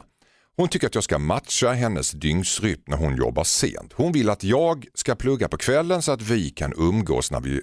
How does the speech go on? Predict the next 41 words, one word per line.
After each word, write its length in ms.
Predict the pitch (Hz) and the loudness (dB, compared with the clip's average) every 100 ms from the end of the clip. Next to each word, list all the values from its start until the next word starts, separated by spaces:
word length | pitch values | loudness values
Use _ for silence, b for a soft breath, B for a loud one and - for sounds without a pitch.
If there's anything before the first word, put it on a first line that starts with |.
| - | -6
vaknar 600 | 67 76 101 - 55 - | -2 0 0 -4 -8 -6
dagen 340 | 156 73 131 | -2 -2 0
efter 400 | 165 160 - 67 64 | -2 -2 -4 -6 -4
innan 540 | 139 165 90 123 180 107 - | 0 0 2 0 -2 -4 -2
hon 260 | 95 69 | 0 0
går 180 | 64 60 | -2 -4
till 180 | - 127 | 0 0
jobbet. 340 | 165 - - - _ b b b b | 0 -2 -8 -14 _ b b b b
Men 120 | 110 | 0
jag 80 | 151 | 2
har 120 | 160 | 2
svårt 520 | 165 - 107 117 113 - | 0 0 2 2 0 -4
att 140 | 110 | -4
koncentrera 800 | - 123 - 135 - 113 98 55 | -2 -2 -2 -4 -2 0 0 -2
mig 140 | 55 | -6
på 100 | - | -12
kvällen 360 | - 50 50 55 | -10 -8 -8 -4
och 80 | 76 | 0
vill 120 | 82 | 2
vara 180 | 87 92 | 2 2
ledig 520 | 92 120 98 67 - | 0 0 0 -2 -2
på 80 | - | -2
kvällen 300 | - 57 58 | -2 -2 -2
när 80 | |
hon 180 | 76 78 | -2 0
jobbar. 420 | 58 104 92 120 - _ _ _ _ - | 0 0 0 -4 -6 _ _ _ _ -4
Hon 360 | - 208 190 - - _ | 0 2 0 -4 -14 _
tar 220 | - 60 62 | -6 -4 -4
det 100 | - | -4
som 120 | - | -6
en 60 | |
förolämpning, 1080 | - - 95 160 69 76 160 139 - 67 58 - | -4 0 2 2 0 0 0 -2 -6 -8 -8 -8
minsann. 520 | 78 65 - 80 58 78 | -8 -4 0 0 -2 0
Vad 160 | 135 | 0
ska 140 | - 165 | 0 2
jag 140 | 151 | 2
göra, 440 | 147 147 87 123 147 | 4 2 2 2 0
undrar 340 | 107 92 80 | 0 0 0
Olof. 360 | 80 71 - 110 | 0 -2 -2 0
Josefin 400 | 139 147 135 123 | 0 0 -2 0
Crafoord. 360 | 117 - - | -2 -2 -10